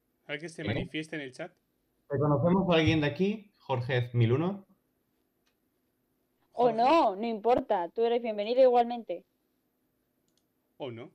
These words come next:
Speaker 1: a lo mejor no eres bienvenido. Qué broma.
Speaker 3: Hombre, siempre.
Speaker 2: Sí, sí, a to-, a todo el mundo que está aquí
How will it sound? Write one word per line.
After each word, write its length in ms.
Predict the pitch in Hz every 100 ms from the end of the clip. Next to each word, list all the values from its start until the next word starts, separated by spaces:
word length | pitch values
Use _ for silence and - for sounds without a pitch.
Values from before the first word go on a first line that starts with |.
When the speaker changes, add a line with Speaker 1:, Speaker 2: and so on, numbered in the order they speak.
| -
Speaker 1:
a 80 | 127
lo 60 |
mejor 240 | 117 127 127
no 80 |
eres 140 | 123 120
bienvenido. 360 | 120 113 123 127 _ _ _ _ _ _ _ _ _ _ _ _ _ _ _ _ _
Qué 140 | - 139
broma. 240 | 120 110
Speaker 3:
Hombre, 560 | 190 196 214 202 180 165
siempre. 440 | - 180 170 180 _ _ _ _ _ _ _
Speaker 2:
Sí, 180 | - 92
sí, 200 | 90 87
a 160 | 87 87
to-, 100 | 90
a 120 | - -
todo 120 | 95
el 60 | 98
mundo 260 | 92 92 98
que 60 |
está 140 | 98 98
aquí 440 | 90 113 113 -